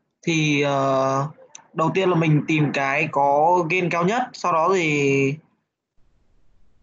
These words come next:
tức là ví dụ từ cái overview ấy, thì có một cái thuộc tính A là có cái, ờ, có một nhánh là có, có đến, ờ, có cái, ờ, thuộc tính A là có gain cao nhất, thì mình chọn cái đấy, sau đó thì đến cái nhánh còn lại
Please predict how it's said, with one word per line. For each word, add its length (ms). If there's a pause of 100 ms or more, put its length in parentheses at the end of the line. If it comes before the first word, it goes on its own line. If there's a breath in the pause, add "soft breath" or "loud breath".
(140)
tức 140
là 140
ví 100
dụ 240
từ 120
cái 80
overview 500
ấy, 140 (240)
thì 280
có 100
một 180
cái 80
thuộc 160
tính 120
A 280
là 100
có 240
cái, 260
ờ, 460 (400)
có 100
một 140
nhánh 320
là 160
có, 220 (1000)
có 120
đến, 280
ờ, 240
có 120
cái, 100
ờ, 200
thuộc 120
tính 100
A 260
là 100 (680)
có 100
gain 180
cao 160
nhất, 160 (720)
thì 100
mình 220
chọn 200
cái 80
đấy, 300 (100)
sau 180
đó 180
thì 140
đến 220
cái 80
nhánh 180
còn 160
lại 300